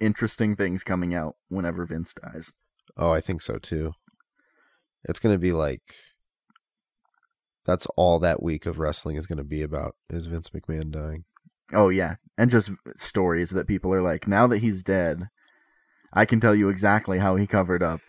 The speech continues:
Speaker 2: <laughs>
Speaker 1: Snuka murdering his girlfriend."
Speaker 2: Oh, man. Yeah. All this shady shit that he's probably done.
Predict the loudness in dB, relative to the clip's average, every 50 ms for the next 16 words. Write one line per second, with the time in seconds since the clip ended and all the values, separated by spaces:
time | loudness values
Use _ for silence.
0 | -12 -12 -12 _ _ _ _ -2 0 0 2 4 4 6 6 4 4 2 2 2
1 | 2 0 2 0 0 0 0 0 0 0 2 2 2 2 2 0 -2 -2 -2 -2
2 | -2 -4 -10 -20 -20 _ _ _ _ -4 -2 0 0 0 0 -2 -2 -2 -2 0
3 | 0 0 0 0 -2 -2 -4 -8 -10 _ _ _ _ _ _ _ _ _ _ _
4 | _ -12 -6 -2 0 2 2 2 2 0 0 0 -2 -4 -6 -8 _ _ _ _
5 | _ _ _ _ _ _ _ _ _ _ _ _ _ _ _ _ _ _ _ _
6 | _ _ _ _ _ _ _ _ _ _ _ _ _ _ -2 0 0 0 0 -2
7 | -2 -2 -2 -2 -2 -2 -4 -6 -6 -4 -6 -6 -4 -4 -4 -4 -2 -4 -4 -4
8 | -4 -2 -2 -2 -2 -2 -4 -4 -4 -6 -6 -6 -6 -8 -10